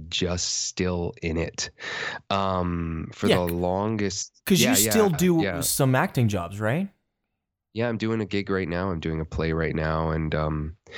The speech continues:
Speaker 1: this would be the, actually the first year that, uh, like, starting in September, that I decided to,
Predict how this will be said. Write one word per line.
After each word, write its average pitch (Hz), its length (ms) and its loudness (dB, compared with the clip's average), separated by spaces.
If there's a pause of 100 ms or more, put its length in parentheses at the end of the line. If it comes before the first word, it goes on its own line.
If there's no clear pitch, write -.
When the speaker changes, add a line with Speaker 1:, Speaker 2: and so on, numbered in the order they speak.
(140)
Speaker 1:
this 110 200 0
would 131 180 0
be 95 320 2
the, 82 220 -2
actually 85 400 -2
the 80 100 -2
first - 540 -4
year 82 480 -2 (400)
that, 78 380 0 (100)
uh, 76 480 -2 (320)
like, 80 420 -2
starting 82 480 -2
in 78 140 -2
September, 78 720 -4 (380)
that 78 340 0
I 78 440 -2
decided 80 800 -2
to, 78 640 0